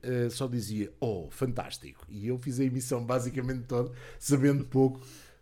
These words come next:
de, de tiro com arco, mas fui aprendendo. E, olha, outra modalidade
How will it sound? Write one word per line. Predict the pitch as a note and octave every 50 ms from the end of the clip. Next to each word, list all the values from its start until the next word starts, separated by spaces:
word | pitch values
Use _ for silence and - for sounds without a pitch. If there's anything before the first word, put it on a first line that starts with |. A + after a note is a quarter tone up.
| -
de, | - A2 A2+ B2+ C3 B2+ B2+ B2 B2 B2 A#2+ B2 A#2+ A#2 A#2+ A#2+ A#2+ A2+ A#2 A#2+ B2+ B2+ -
de | - A#2+ A2+ B2 A#2+
tiro | - C3 A#2+
com | - B2+ A#2+ A2
arco, | G#2 G#2+ A2+ - - A2+
mas | A2+ A2 - - -
fui | - - - B2 B2
aprendendo. | B2+ B2+ A#2+ A2 G2+ G2 F#2+ F#2 F#2 F#2+ G#2 G#2+ - - - -
E, | - F#2+ F#2 F#2 F2+ F2+ F2 E2+ E2+ E2 D#2+ D#2+ D#2+ - - - -
olha, | - A2 E2+ - - -
outra | - A#2 B2+ B2 B2+
modalidade | A#2+ A#2 A2 A2 A2 G#2+ A2 A#2 A#2+